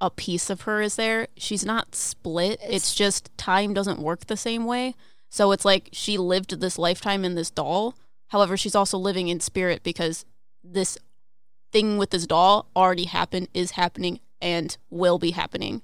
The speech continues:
Speaker 1: all at the same time because time already is, exists and time's already laid out.
Speaker 2: Yeah.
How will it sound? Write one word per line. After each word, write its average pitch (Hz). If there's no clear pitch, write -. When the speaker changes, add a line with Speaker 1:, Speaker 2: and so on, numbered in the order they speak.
Speaker 1:
all 170
at 175
the 165
same 160
time 101
because 170
time 175
already 165
is, 160
exists -
and 170
time's 160
already 156
laid 143
out. 87
Speaker 2:
Yeah. 220